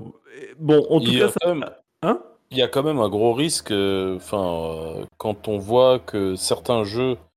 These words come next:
Speaker 2: euh, ont été interdits en Russie parce que, justement, c'était une pro-, propagande, une propagande pro-américaine. Est-ce que les Améri-, est-ce que les Américains, est-ce que les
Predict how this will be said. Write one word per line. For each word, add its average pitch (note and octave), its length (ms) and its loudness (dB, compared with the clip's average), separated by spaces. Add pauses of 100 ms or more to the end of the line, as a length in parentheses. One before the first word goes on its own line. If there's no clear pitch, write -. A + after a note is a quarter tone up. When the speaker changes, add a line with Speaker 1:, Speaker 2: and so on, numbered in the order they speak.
(120)
Speaker 2:
euh, F#2+ 1300 4
ont G#2 180 2
été G#2+ 180 -2
interdits A2+ 520 2
en G#2+ 120 2
Russie G#2+ 360 -4 (100)
parce - 260 0
que, - 60 -6 (280)
justement, G#2 320 2 (280)
c'était F#2+ 340 0
une F2 120 -6
pro-, F#2 240 -4
propagande, G2+ 580 -2
une F#2 160 -10
propagande F#2+ 680 -2
pro-américaine. G2 920 0 (280)
Est-ce G2+ 220 2
que B2+ 100 0
les A2 340 4
Améri-, G#2 300 2
est-ce G#2 160 -2
que C3+ 80 0
les A#2+ 240 0
Américains, A#2 840 2
est-ce G#2+ 240 0
que B2 80 -2
les G2+ 200 0